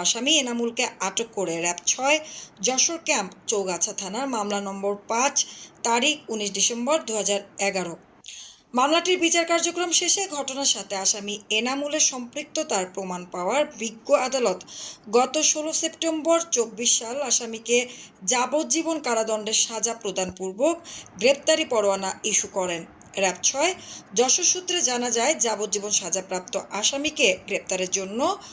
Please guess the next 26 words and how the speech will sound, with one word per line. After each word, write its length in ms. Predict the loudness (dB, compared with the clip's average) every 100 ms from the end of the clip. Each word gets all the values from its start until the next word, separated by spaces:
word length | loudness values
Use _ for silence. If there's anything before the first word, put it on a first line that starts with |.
| -18 -18 -14 -2
ষোলো 260 | 4 6 6
সেপ্টেম্বর 460 | 2 2 2 4
রাত 160 | 4 2
দশটার 420 | 2 0 2 2 2
দিকে 220 | 0 2
র্যাব 260 | 4 4 0 -2
ছয় 300 | 0 2 2 0 -4
যশোর 300 | -2 0 -2
ক্যাম্পের 360 | 0 0 0 -2
একটি 180 | -2 -6 2
আভিযানিক 480 | 2 2 4 4 4
দল 180 | 4 4 2
জানতে 320 | -2 -4 -4 -6
পারে 240 | -2 -2
যে 160 | 2 2 2 -2 -16 -18 -16 0
যাবজ্জীবন 640 | 2 4 2 2 -2 0
সাজাপ্রাপ্ত 600 | 0 2 0 -2 -6 -4 -4 -2
আসামি 360 | -2 -2 -6 -6 -2
এনামুল 460 | 0 0 2 2 2 -4
মাগুরা 400 | -2 0 4 2
জেলার 340 | 2 0 2 0
শালিখা 400 | 0 -2 -4 -4
থানাধীন 400 | -6 -4 -2 -4 -6 -2
আরপাড়া 460 | 0 0 2 2
বাজার 300 | 2 2 2
এলাকায় 420 | 2 0 2 2